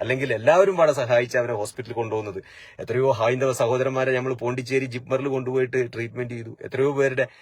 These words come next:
ആ, ലിവർ ട്രാൻസ്പ്ലാന്റേഷൻ ചെയ്തു, എത്രയോ പേരുടെ കിഡ്നി ട്രാൻസ്പ്ലാന്റേഷൻ ചെയ്തു. ഇതൊക്കെ ഹൈന്ദവ സഹോദരനാണെന്നോ ക്രിസ്തീയ സഹോദരനാണെന്നോ അവന്റെ ജാതി എന്തെന്നോ മതമെന്തെന്നോ അവന്റെ കളർ എന്തെന്നോ ഒന്നും നോക്കിയിട്ടല്ല നമ്മൾ ചെയ്തിരിക്കുന്നത്. ആ ഒരു സിറ്റുവേഷനിലേക്ക് രാജ്യത്തിനെ എത്തിക്കാൻ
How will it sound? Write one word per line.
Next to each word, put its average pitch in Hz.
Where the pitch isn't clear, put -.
ആ, 113
ലിവർ 120
ട്രാൻസ്പ്ലാന്റേഷൻ 135
ചെയ്തു, 127
എത്രയോ 135
പേരുടെ 135
കിഡ്നി 127
ട്രാൻസ്പ്ലാന്റേഷൻ 131
ചെയ്തു. 135
ഇതൊക്കെ 127
ഹൈന്ദവ 127
സഹോദരനാണെന്നോ 131
ക്രിസ്തീയ 135
സഹോദരനാണെന്നോ 131
അവന്റെ 135
ജാതി 123
എന്തെന്നോ 135
മതമെന്തെന്നോ 131
അവന്റെ 123
കളർ 123
എന്തെന്നോ 135
ഒന്നും 139
നോക്കിയിട്ടല്ല 151
നമ്മൾ 156
ചെയ്തിരിക്കുന്നത്. 147
ആ 330
ഒരു 277
സിറ്റുവേഷനിലേക്ക് 117
രാജ്യത്തിനെ 113
എത്തിക്കാൻ 87